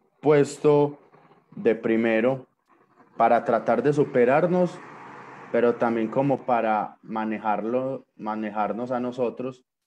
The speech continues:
eh, por medio de, de ese flagelo. Entonces siempre nos dicen, "La pobreza, la pobreza, Colombia es pobre, eh, Latinoamérica es pobre, eh,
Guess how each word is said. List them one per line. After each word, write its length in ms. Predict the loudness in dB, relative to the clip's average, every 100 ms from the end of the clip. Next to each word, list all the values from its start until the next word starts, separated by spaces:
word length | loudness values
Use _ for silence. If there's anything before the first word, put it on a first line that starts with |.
| _ _ _ _ _ _ _ _ -8
eh, 760 | -2 0 0 -2 -4 -4 -6 -4
por 200 | -4 -2
medio 400 | -2 -2 0 0
de, 200 | -2 -4
de 260 | -4 -4 -4
ese 160 | -6
flagelo. 580 | -6 -6 -4 -6 -8 -14 _
Entonces 320 | -10 -6 -6
siempre 340 | -6 -6 -4 -4
nos 140 | -4
dicen, 360 | -4 -4 -6 -8 _ -20 _
"La 180 | -4 -2
pobreza, 540 | -2 0 0 -2 -2
la 160 | -4 -4
pobreza, 580 | -4 0 0 -2 -4 -4
Colombia 400 | -6 -6 -4 -6
es 100 | -4
pobre, 880 | -2 0 0 0 0 -2 -4 -6 -4
eh, 40 |
Latinoamérica 680 | -6 -6 -8 -8 -8 -8 -10
es 80 | -8
pobre, 680 | -2 0 2 0 -2 -4 _ _ _ _ _
eh, 1080 | -12 -6 -4 -4 -4 -4 -4 -4 -6 -6 -8